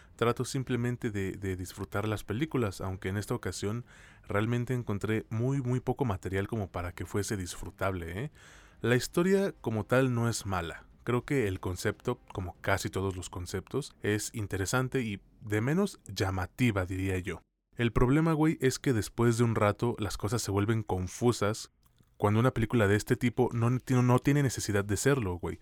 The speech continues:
Principalmente porque no sabes qué historia te quieren contar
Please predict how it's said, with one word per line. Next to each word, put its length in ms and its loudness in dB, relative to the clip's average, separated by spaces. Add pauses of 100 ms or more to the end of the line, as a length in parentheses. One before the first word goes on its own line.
(380)
Principalmente 600 2
porque 320 0
no 100 4
sabes 460 2 (220)
qué 120 2
historia 420 2
te 140 -6
quieren 340 -2
contar 560 0